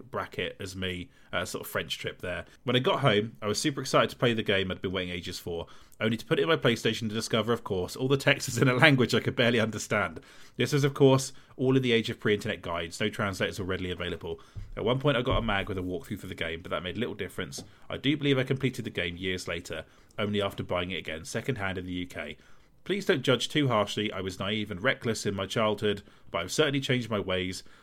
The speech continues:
I also still own the French copy I bought those years ago. That's from Betamax Bandit on Discord, who seems, uh, seems like a cool,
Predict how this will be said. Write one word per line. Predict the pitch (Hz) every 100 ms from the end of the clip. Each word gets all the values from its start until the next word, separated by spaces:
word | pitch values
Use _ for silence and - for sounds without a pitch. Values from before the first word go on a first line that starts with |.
| -
I | 92
also | 98 107
still | 92 135 123
own | 165 180
the | 135
French | 113 104
copy | - 113 117
I |
bought | 95 117 98
those | 104 95
years | 95 90 -
ago. | 87 87
That's | 71
from | 95 90
Betamax | 117 117 110 - -
Bandit | - 90 85 -
on | 82
Discord, | 85 - - 80 -
who | 90
seems, | - 82 80 - - - -
uh, | 80 -
seems | - 92 85
like | -
a |
cool, | - 92 82